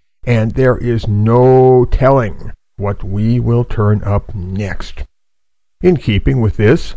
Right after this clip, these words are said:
one of our people has recently done stellar work in opening the rotten core of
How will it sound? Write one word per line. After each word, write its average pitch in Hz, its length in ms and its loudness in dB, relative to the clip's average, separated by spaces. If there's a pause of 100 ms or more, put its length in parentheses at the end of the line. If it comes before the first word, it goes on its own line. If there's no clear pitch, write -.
one 131 280 2
of 147 160 0
our 151 400 0
people 151 600 2 (140)
has 113 260 -2
recently 107 580 -2
done 113 480 0
stellar 143 640 0
work 135 420 -2
in 101 180 -4
opening 113 520 0
the 92 100 -4
rotten 110 540 -2
core 127 520 2
of 95 300 -4